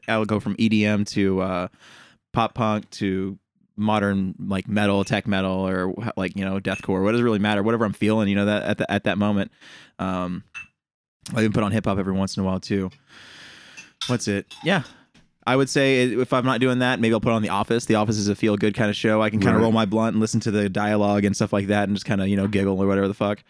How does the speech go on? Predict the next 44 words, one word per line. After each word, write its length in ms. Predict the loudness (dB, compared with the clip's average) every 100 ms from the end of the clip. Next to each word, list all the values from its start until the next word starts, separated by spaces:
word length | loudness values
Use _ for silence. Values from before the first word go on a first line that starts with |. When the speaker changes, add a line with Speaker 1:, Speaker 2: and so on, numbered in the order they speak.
| -20 -20 -20 -12 -4
Speaker 1:
Um, 460 | -2 -2 -4 -6 -10 _ _ _ _ _ _ _ -6
it's 120 | -2 0
either 140 | 2
one 140 | 2
of 60 | 2
those 120 | 0
two, 200 | 2 2
though. 220 | 2 0 -4 -16 _ _ -8
It's 160 | -6
kinda 180 | -2 0
what 100 | 0
it 40 |
comes 180 | 0 -2
down 140 | -2 -2
to. 160 | 0 2
It's 100 | 4
either, 120 | 4
it's 140 | 4 2
either 140 | 2
music 260 | 4 2 2
or 220 | 4 2
it's 120 | 2
The 120 | 2
Office. 420 | 4 2 0 -2 -8 -20 -6
Um, 200 | -2 -2 0
that 200 | 0 2
I, 200 | 0 2
I 120 | 2
also 240 | 2 2 0
just 180 | 0 0
kinda 160 | 0
li-, 280 | 0 -2 -4 -10 -2
oddly 280 | 0 2 4
enough, 220 | 2 2
listen 240 | 0 0 0
to 100 | 2
the, 220 | 4 4
uh, 120 | 0
PlayStation 580 | 0 -2 2 0 0 -2
just 200 | -2 -4
home 240 | -2 0
screen, 520 | -2 -2 -2 0 -2 0
just 260 | -2 0
the 240 | -2 -2